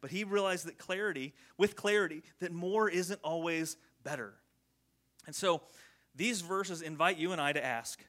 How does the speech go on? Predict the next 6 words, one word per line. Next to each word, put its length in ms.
what 340
is 260
better? 380
What 280
is 400
enough? 600